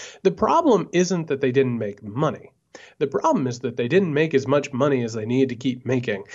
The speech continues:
And eventually, they end up in these siloed races, right? Which is actually, if, if we're gonna take this metaphor a little bit further, look at Bloomberg and look at Trump.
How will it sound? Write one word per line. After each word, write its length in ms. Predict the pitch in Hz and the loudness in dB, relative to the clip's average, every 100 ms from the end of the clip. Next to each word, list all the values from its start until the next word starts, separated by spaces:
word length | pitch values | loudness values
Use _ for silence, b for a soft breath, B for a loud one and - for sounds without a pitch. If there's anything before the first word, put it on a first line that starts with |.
| B B | B B
And 120 | 139 | 2
eventually, 840 | 139 123 214 262 151 123 113 117 135 | 4 6 4 4 2 2 2 -2 0
they 180 | 147 | 0
end 240 | 151 160 202 | 2 2 2
up 120 | 202 | 2
in 140 | 143 | 2
these 220 | 131 123 123 | 2 0 -2
siloed 720 | - 123 156 139 131 127 117 | -2 -2 2 4 4 2 -2
races, 600 | 107 151 165 - - - 135 | 0 2 2 -4 -14 -8 0
right? 280 | 131 151 B B - | 2 2 B B 2
Which 200 | 208 240 | 2 2
is 160 | 233 | -2
actually, 540 | - 285 285 311 285 220 | -2 -2 -2 -4 -2 -2
if, 140 | 175 | -2
if 180 | - 156 | -4 -2
we're 160 | 160 175 | 0 2
gonna 140 | 196 | 2
take 200 | 185 170 | 0 -2
this 140 | 147 | -2
metaphor 400 | 147 151 147 135 | 0 0 2 4
a 40 | 120 | 4
little 140 | 120 | 2
bit 180 | 110 117 | 0 0
further, 360 | 208 233 139 151 | 4 4 6 4
look 240 | 131 131 | 4 2
at 100 | 131 | 2
Bloomberg 440 | 120 127 127 135 | 2 2 4 4
and 80 | 135 | 2
look 180 | 104 104 | 0 -2
at 80 | 107 | -4
Trump. 460 | - 208 - - | 0 0 0 -8